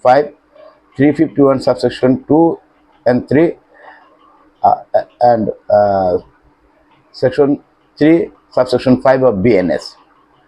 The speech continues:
এবং এই অভিযোগটা পাওয়ার পর যিনি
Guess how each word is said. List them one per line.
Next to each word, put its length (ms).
এবং 360
এই 340
অভিযোগটা 420
পাওয়ার 320
পর 220
যিনি 380